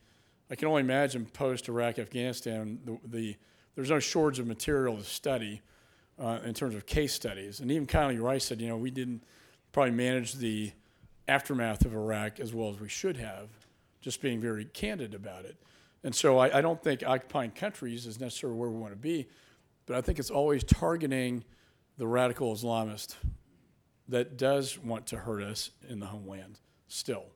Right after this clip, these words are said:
um, and having stable governments that we can work with, uh,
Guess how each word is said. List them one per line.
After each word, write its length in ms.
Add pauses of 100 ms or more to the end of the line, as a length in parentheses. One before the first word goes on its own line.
(640)
um, 460 (720)
and 220
having 280
stable 560
governments 680 (260)
that 100
we 140
can 200
work 280
with, 280 (680)
uh, 240